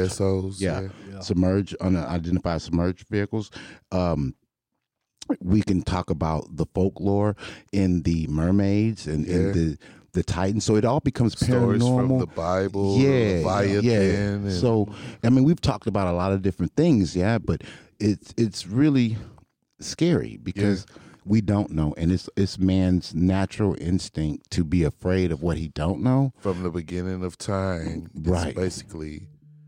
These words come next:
Speaker 1: been a thing to, to fear the deep.
Speaker 2: To fear, shit, yeah.
Speaker 3: It's a
Speaker 1: Yeah.
Speaker 3: mystery.
Speaker 1: Yeah.
Speaker 2: Yeah.
Speaker 1: Yeah.
Speaker 2: And, you know, when you think about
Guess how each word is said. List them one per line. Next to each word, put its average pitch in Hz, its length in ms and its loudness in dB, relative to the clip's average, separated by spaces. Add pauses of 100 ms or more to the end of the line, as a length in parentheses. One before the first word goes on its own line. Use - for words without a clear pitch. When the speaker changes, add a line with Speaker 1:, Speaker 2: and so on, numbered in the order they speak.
(480)
Speaker 1:
been 87 140 -4
a 82 80 -6
thing 87 440 -6
to, 85 180 -10 (220)
to - 140 -12
fear 85 680 -6 (180)
the 87 120 -6
deep. 80 400 -12 (280)
Speaker 2:
To 95 100 0
fear, - 260 0 (140)
shit, - 440 -2
yeah. - 240 -8 (100)
Speaker 3:
It's - 160 -16
a 135 40 -2
Speaker 1:
Yeah. - 60 -2
Speaker 3:
mystery. 110 720 -6
Speaker 1:
Yeah. 92 160 -6 (100)
Speaker 2:
Yeah. 76 340 0 (500)
Speaker 1:
Yeah. 90 100 -10 (260)
Speaker 2:
And, 95 120 4
you 95 100 6
know, 95 160 6
when 92 180 2
you 107 120 4
think 117 320 2
about 80 400 0